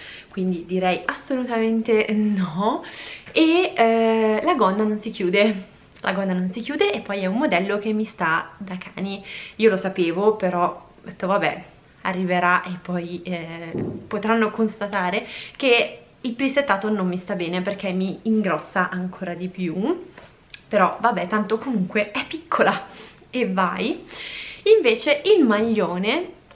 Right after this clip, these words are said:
il maglione non mi dispiace, il maglione è carino, lo guardo lì perché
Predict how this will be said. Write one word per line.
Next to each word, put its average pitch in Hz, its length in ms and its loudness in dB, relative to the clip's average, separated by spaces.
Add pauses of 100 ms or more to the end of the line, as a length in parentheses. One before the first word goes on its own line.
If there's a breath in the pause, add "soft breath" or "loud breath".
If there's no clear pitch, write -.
(100)
il 415 160 0
maglione 320 360 4
non 277 160 2
mi 214 80 0
dispiace, - 720 -2
il 247 260 0
maglione 311 460 0
è 262 60 -6
carino, 220 720 2
lo 214 180 -2
guardo 208 540 2
lì 220 260 4
perché 196 540 0